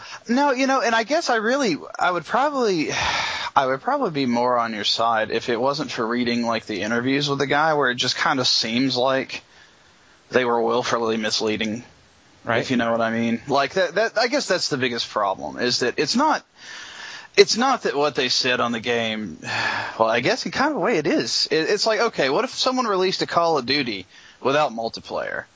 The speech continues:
Speaker 2: Hmm.
Speaker 1: I mean, that's kind of a big deal in that, you know, and if people were expecting to be able to play on these maps with a hundred people, making it a much more dangerous kind of, uh, thing,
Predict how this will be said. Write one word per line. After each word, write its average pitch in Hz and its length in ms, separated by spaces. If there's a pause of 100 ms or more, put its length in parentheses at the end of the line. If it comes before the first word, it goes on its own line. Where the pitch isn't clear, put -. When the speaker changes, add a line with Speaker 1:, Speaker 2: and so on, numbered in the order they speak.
(260)
Speaker 2:
Hmm. 131 120 (800)
Speaker 1:
I 127 60
mean, 139 160
that's 147 200
kind 185 180
of 147 60
a 139 60
big 123 280
deal 127 360 (160)
in 110 140
that, 101 280
you 131 80
know, 139 180
and 170 100
if 131 120
people 156 260
were 139 180
expecting 127 540
to 117 40
be 120 200
able 120 140
to 120 120
play 120 480 (100)
on 131 260
these 135 220
maps 139 480
with 120 140
a 120 40
hundred 123 340
people, 170 400
making 135 380
it 127 160 (100)
a 113 100
much 120 300
more 120 140
dangerous 110 680 (120)
kind 117 280
of, 113 200
uh, 110 340 (600)
thing, 254 340